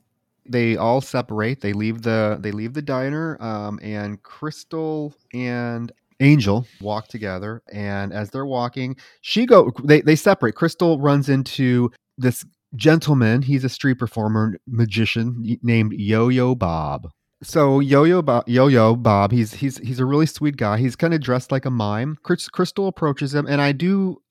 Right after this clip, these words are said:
again, I like the fact that he is very respectful to her and her profession. Like, there's no judgment in these characters at all.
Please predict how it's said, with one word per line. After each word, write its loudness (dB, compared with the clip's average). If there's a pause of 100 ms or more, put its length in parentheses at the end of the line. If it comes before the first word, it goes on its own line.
(140)
again, 2
I 0
like 0
the -4
fact -2
that -8
he -2
is -2
very -2
respectful -6
to -8
her -4
and -6
her -2
profession. -6 (320)
Like, 0
there's 4
no 2
judgment -2
in -6
these -8
characters -8 (120)
at -12
all. -8